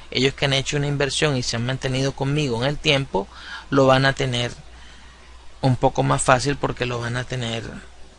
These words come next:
en descarga directa y lo van a poder ver offline. Y bueno, esperamos que este precio se adapte a tus necesidades. Este es el aporte que estoy haciendo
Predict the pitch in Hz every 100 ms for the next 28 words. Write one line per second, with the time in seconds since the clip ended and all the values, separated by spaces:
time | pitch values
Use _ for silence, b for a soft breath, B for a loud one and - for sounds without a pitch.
0 | - 131 135 120 - 117 110 113 120 62
1 | - - - - - 120 117 120 127 127
2 | 123 117 139 156 - 117 - 120 107 -
3 | - - - - - - - - 190 175
4 | 185 - 127 127 135 135 - 147 156 151
5 | - 170 - 120 120 - 135 127 127 120
6 | 120 135 - 175 165 143 165 - - -
7 | - - - - - - - - 123 -
8 | 143 135 123 - 123 135 143 - - -
9 | 123 123 - 151 147 147 151